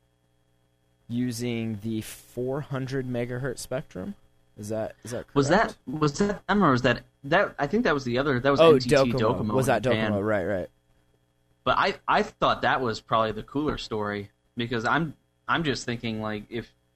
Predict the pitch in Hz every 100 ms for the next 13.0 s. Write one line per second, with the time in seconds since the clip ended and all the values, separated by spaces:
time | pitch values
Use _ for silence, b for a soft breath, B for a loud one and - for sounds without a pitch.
0 | _ _ _ _ _ - 120 110 104 110
1 | _ _ _ _ _ _ - - _ -
2 | - 190 196 139 156 165 139 127 139 113
3 | - 110 113 151 190 _ _ _ _ 131
4 | 123 113 110 - - _ _ _ _ _
5 | _ _ _ _ 139 139 135 139 202 202
6 | 170 131 135 147 139 117 - 135 110 107
7 | 139 208 - _ _ _ - 117 110 107
8 | - 131 120 - 160 180 131 104 - 117
9 | 120 147 151 110 107 117 123 123 120 107
10 | 101 _ _ _ _ _ _ _ _ _
11 | _ _ - 113 117 139 143 127 131 117
12 | 123 123 - 113 117 120 - 110 107 113